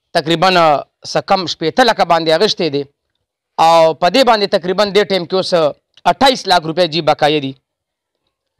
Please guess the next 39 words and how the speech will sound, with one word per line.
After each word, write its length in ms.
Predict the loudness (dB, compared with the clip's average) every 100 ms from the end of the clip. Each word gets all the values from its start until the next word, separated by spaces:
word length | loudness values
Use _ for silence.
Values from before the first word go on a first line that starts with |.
| -20 -20 -4
د 100 | 0
مولانا 280 | 2 2 2
صاحب 180 | 0 0
سره 140 | 0
به 100 | 0
خبرې 300 | -2 0 2
کوو، 180 | 2 0 0 -6 -2
حیران 280 | 2 2 2
زه 80 | 2
په 120 | 2 4
دې 80 | 4
یم 120 | 2 0 -2 _ _ _ _ _ _ _ _ _
چې 80 | -2
خلک 240 | 2 2 2
داسې 220 | 0 0 -8
قیمتي 340 | -6 -4 -4
ځای 140 | -4 -4
چې 60 | -2 -2
دی 80 |
خلک، 360 | -2 0 0 0
آه، 300 | 2 0 -2 -4
کورونو 280 | -2 0 0
دپاره 280 | 2 2 2
اخلي. 300 | 2 0 -4 -6 -8 -10 -10
<coughs> 360 | -18 -20 -6 0
مولانا 280 | 2 0 0
صاحب 120 | -2
مدرسې 480 | -2 -2 -2 0 2
له 80 | 2
اغشتی، 300 | 2 -4 -6
نو 80 | -4
تپوس 260 | -4 -4 -4
ته 80 | -4
کوم 160 | -4
چې 140 | -4 -6 -6 -10 _ _ _ _
مولانا 300 | 0 2 0
صاحب 280 | 2 0 0 _ _ _ _
دا 140 | -2 2
دومره 320 | 4 4